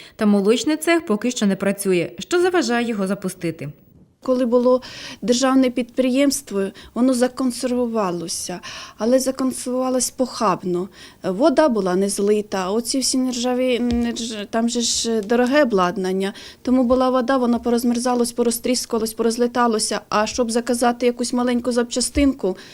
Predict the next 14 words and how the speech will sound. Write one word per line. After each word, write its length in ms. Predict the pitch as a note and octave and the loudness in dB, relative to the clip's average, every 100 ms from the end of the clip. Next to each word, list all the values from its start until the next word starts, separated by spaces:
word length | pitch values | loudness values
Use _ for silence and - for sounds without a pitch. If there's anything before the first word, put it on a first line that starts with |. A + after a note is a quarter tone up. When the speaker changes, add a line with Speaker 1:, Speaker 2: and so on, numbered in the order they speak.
| - - | -20 -8
Speaker 2:
то 100 | A#3 | 0
надо 260 | A3+ A3 A3+ | 2 2 0
шість-вісім 720 | - C4 - A#3+ A3+ - G#3+ | 0 0 0 0 0 0 -4
тисяч. 460 | A3 G#3 G3 - - - - | -4 -2 -2 -4 -8 -14 -8
І 80 | A3+ | -2
це 140 | C#4 | 0
все 180 | C4 C4 | 0 0
за 140 | B3 | 0
границями 680 | B3+ B3+ B3+ B3 A#3 A#3 A#3 - - - | 0 2 0 0 0 0 -2 -8 -14 -2
почали 400 | A#3+ B3 B3+ A#3 | 0 2 2 2
частково 420 | A#3+ G#3+ - A#3+ | 0 -2 4 4
його 120 | A#3 | 4
встановлювати. 840 | A3+ - A3 F#3+ E3+ F3+ F3+ | 2 -2 0 0 0 -2 -6
От 40 | F3+ | -6